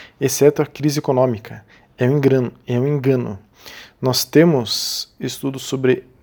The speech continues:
é, crises econômicas. Os djinns estão levando você na direção errada. Temos estudos sobre os djinns.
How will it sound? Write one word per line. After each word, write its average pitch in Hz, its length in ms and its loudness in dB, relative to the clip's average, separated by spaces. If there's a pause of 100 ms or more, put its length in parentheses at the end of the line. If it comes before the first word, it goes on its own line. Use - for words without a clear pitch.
é, 120 260 2 (140)
crises 147 380 2
econômicas. 110 960 -4 (840)
Os 143 160 6
djinns 170 280 2
estão 143 220 0
levando 151 380 4
você 135 260 -2
na 156 80 -2
direção 139 380 -2
errada. 135 540 0 (720)
Temos 135 360 -2
estudos 131 260 -6
sobre 131 220 -4
os 131 140 0
djinns. - 640 -4